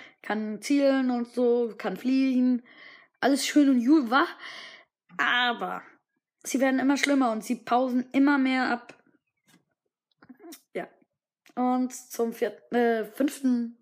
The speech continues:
und letzten Punkt. Ähm, ja. Der Trophäenpfad.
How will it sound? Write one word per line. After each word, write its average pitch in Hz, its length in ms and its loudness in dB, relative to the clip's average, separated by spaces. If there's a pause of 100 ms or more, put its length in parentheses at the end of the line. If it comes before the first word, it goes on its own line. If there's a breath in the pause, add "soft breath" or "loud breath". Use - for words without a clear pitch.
und 185 240 -12
letzten 247 400 -2
Punkt. 254 460 -2 (1500 loud breath)
Ähm, 254 880 4 (1700)
ja. - 180 -8 (2750 loud breath)
Der 214 240 -2
Trophäenpfad. 247 800 -4